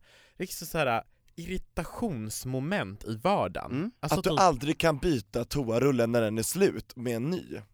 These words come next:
Speaker 3: Det fattar jag inte.
Speaker 2: Ja, det, det
Speaker 3: Än
Speaker 2: känner
Speaker 3: idag.
Speaker 2: jag med.
Speaker 3: Ja.
Speaker 2: Alltså, Douglas, skärp dig.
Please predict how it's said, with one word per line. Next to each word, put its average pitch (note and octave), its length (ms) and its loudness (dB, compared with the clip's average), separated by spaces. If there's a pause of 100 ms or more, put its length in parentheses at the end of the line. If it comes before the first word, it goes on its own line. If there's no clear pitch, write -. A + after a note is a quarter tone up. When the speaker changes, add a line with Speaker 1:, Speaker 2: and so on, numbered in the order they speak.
Speaker 3:
Det E3 180 -4
fattar A#2+ 280 -4
jag G2+ 100 2
inte. - 380 -10
Speaker 2:
Ja, D3 180 0
det, D3 200 -2
det C#3 160 0
Speaker 3:
Än D3 60 2
Speaker 2:
känner E3 240 4
Speaker 3:
idag. B2+ 120 8
Speaker 2:
jag C3 100 4
med. C3 140 2
Speaker 3:
Ja. B2 80 -4 (120)
Speaker 2:
Alltså, C3 260 2
Douglas, A#2+ 440 -4
skärp A2+ 320 -6
dig. - 220 -12